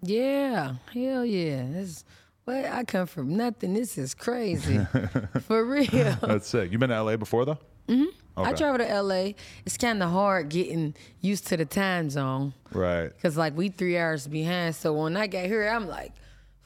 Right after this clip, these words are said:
Speaker 1: "Whew, it's two o'clock in the morning at home." <laughs> Like,
Speaker 2: Right.
Speaker 1: you know, it's like you gotta get used to it.
Speaker 2: Yeah, I feel like through the, the magic of coffee and or weed that I can kinda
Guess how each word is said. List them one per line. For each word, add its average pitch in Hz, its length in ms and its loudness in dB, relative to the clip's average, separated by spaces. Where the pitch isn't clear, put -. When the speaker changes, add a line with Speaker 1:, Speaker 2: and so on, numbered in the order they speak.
Speaker 1:
"Whew, 494 400 4
it's - 200 -4
two - 120 -4
o'clock 302 380 2
in 311 60 2
the 330 80 2
morning 330 380 4
at 240 160 4
home." 233 360 4
<laughs> - 20 2
Like, 214 100 6
Speaker 2:
Right. 107 300 4
Speaker 1:
you 262 120 2
know, 247 160 4
it's 240 160 2
like 214 160 2
you 226 60 -2
gotta 196 220 2
get 175 100 -2
used 175 340 -2
to 170 160 0
it. 180 220 0
Speaker 2:
Yeah, 123 280 2
I 120 80 0
feel 160 220 4
like 127 380 2
through 120 200 2
the, 101 300 2
the 101 80 0
magic 95 560 0
of 82 180 -8
coffee 90 680 -2
and 92 220 -2
or 87 140 0
weed 87 420 -2
that 87 100 -2
I 87 80 -4
can 87 160 -8
kinda 82 320 -4